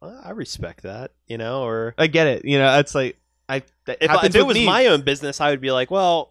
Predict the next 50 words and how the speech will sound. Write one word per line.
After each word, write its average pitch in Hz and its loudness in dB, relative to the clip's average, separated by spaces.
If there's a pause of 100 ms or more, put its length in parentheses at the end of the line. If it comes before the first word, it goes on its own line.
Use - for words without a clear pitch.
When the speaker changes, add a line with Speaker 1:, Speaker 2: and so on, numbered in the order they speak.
Speaker 1:
I 156 -8
mean, 143 -6 (360)
I 160 -6
could - -18
try 170 -2
and, 135 -6 (100)
I 135 -4
could 139 -10
work 180 -4
with 139 -10
this 127 -20
band 123 -6
that's 120 -10
already 117 -8
established 101 -10
or 101 -14
whatever 95 -12
and 110 -12
just 110 -10
take - -16
them 113 -8
off 117 -8
of 107 -20
somebody 110 -10
else 104 -4
as 98 -14
a 101 -12
manager 101 -10
or 95 -8
a 90 -10
booking 101 -12
agent 95 -8 (160)
Speaker 2:
Yeah. 123 -8
Speaker 1:
or 95 -10
whatever. 98 -8 (480)
Or 143 -6
try 190 2
and 160 -4
build 143 -4
this 139 -10
band 131 -12
from 107 -20
Pittsburgh 139 -12
from 101 -16
nothing 147 -8
that 101 -12
no 131 -6
one 127 -10
knows 170 -4
that, 117 -2